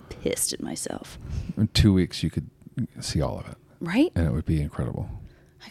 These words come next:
Speaker 1: gotta go.
Speaker 2: It's a
Speaker 1: And
Speaker 2: wa-,
Speaker 1: Scotland.
Speaker 2: it's a great place.
Speaker 1: And Scotland.
Speaker 2: Are you Celtic in heritage?
Speaker 1: Yeah, that's where a lot of stuff a lot of my blood comes from. Some
Speaker 2: Yeah.
Speaker 1: f-, from French and Scottish and
Speaker 2: Yeah,
Speaker 1: Irish
Speaker 2: yeah.
Speaker 1: are the, are the mains.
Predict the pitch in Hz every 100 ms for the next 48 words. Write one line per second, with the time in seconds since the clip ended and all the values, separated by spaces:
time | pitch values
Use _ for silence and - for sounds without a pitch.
0 | - 208 185 185 139 - 117 - 76 82
1 | 76 - - 82 76 - - - 62 -
2 | - - - - _ 190 180 151 165 151
3 | 135 - - - - _ _ _ - -
4 | 85 78 78 76 - _ - 82 - 80
5 | - - - 82 73 78 - 80 78 87
6 | - - - 285 262 233 - - - 214
7 | - 190 165 147 151 147 - - - -
8 | - 151 - - - - - 165 160 147
9 | 147 143 135 - 135 143 - 151 143 -
10 | - 160 - - - - 175 - 185 170
11 | 160 - 147 131 - - - 151 143 139
12 | 104 85 76 73 - - - - - -
13 | 156 151 147 - 151 151 147 143 139 -